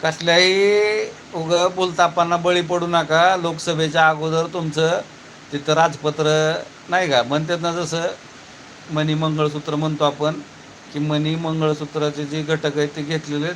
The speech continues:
तिकडं डोरलं गाठायचं चालू आहे. लक्षात आलं का? तसं आहे हे. आलं का लक्षात? दोनच मिनिटात तुम्हाला फिरकी बसवून लगेच तुमच्या हातात दिलं जाणार आहे तुम्ही गेल्या गेल्या.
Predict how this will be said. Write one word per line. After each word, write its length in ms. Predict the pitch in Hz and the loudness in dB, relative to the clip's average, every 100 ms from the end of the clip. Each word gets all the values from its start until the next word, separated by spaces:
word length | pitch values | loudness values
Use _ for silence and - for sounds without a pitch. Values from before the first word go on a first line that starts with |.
| - | -8
तिकडं 260 | 147 143 143 | -6 -4 -2
डोरलं 400 | 156 147 143 143 | -2 -2 0 2
गाठायचं 400 | 151 147 135 131 | 2 2 -4 -4
चालू 280 | 156 147 139 | -2 -2 -2
आहे. 100 | - - - - - | -6 -14 -20 -18 -4
लक्षात 280 | 156 160 160 | -2 -2 -2
आलं 220 | 165 135 | 0 0
का? 100 | 113 117 | -4 -6
तसं 200 | 139 151 | -6 0
आहे 320 | 147 147 147 | 2 4 2
हे. 180 | 139 143 185 - | 0 -2 -6 -6
आलं 200 | 160 185 | -4 -2
का 80 | 202 | -2
लक्षात? 240 | 135 - 120 | -4 -6 -6
दोनच 360 | 143 143 147 | -4 -2 -2
मिनिटात 260 | 156 147 151 151 | -4 -4 -4 -4
तुम्हाला 300 | 143 143 180 - - - - | -4 -4 -6 -10 -20 -20 -8
फिरकी 240 | 165 151 147 | -8 -6 -4
बसवून 360 | 156 151 151 151 | -2 -2 -2 -2
लगेच 260 | 151 160 | -2 -4
तुमच्या 260 | 170 151 156 | -6 -2 0
हातात 240 | 156 147 131 | 0 -2 -4
दिलं 180 | 139 135 | -4 -2
जाणार 300 | 139 127 117 | 0 0 -4
आहे 140 | 113 | -6
तुम्ही 160 | 131 127 | -10 -6
गेल्या 260 | 139 135 120 | -2 -2 -2
गेल्या. 240 | 113 | -6